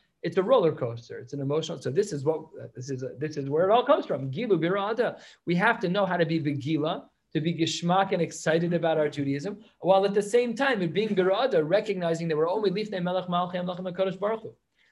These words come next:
The, uh, Ramak, Rav Moshe Cordovera, writes in Tomer Devora, "Mechal Kel Chaim B'Chesed Mamish." Like, you know, he gives this idea of, like, uh, imagining a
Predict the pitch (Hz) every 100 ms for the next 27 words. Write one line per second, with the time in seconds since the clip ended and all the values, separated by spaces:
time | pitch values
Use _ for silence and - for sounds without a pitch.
0 | _ _ 135 147 143 131 131 165 190 196
1 | 135 151 165 165 160 143 165 135 156 160
2 | 131 127 165 156 143 190 165 120 - _
3 | _ 139 135 175 202 196 175 170 170 190
4 | 165 143 175 180 190 180 - 185 254 127
5 | 120 - 139 143 _ _ _ _ 147 143
6 | 147 151 160 160 160 160 143 165 165 143
7 | 139 139 _ _ _ 143 143 160 156 165
8 | 170 175 147